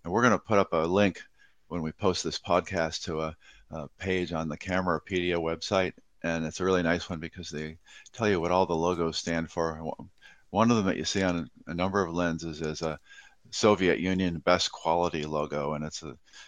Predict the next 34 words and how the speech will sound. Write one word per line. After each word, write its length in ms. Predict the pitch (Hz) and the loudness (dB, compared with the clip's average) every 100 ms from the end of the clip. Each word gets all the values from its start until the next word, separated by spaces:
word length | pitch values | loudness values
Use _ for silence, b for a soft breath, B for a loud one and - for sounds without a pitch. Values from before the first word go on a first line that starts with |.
| B - | B -16
this 300 | 78 78 - | -10 -8 -6
five-sided 840 | - 90 85 - 85 82 80 76 78 | 0 2 2 0 0 0 -2 -6 -6
shape 320 | - 82 80 _ B B - | -2 0 0 _ B B -12
with 140 | 78 | -12
the 60 | - | -8
thing 220 | - 85 | -4 -2
that 100 | 76 | -2
says 200 | 78 71 | -4 -4
C 120 | - | -4
C 160 | 82 78 | -6 -6
C 240 | - 78 - | -8 -8 -8
P 200 | 90 80 | -6 -2
in 120 | 76 | 0
it, 100 | 76 | -2
and 80 | - | -4
then, 120 | 78 | -6
then 160 | 78 76 | -4 -6
looks 200 | 76 - | -6 -8
like 100 | 78 | -8
a 60 | |
little 200 | 71 73 - | -6 -8 -10
picture 260 | - 80 82 | -10 -6 -4
of 140 | 78 | -4
a 60 | 76 - _ | -6 -12 _
guy's 300 | 82 73 78 | 4 4 4
body 300 | 80 78 80 | 4 4 4
but 180 | - - | -2 -8
with 80 | 76 | -6
no 140 | 80 | -4
head. 360 | 78 82 71 80 B B B B | -2 -2 -2 -6 B B B B
And, 280 | - 85 85 | -2 0 2
um, 300 | 80 78 80 - _ - | 2 0 -4 -12 _ -8
so 160 | - | -2
you, 120 | 85 | 0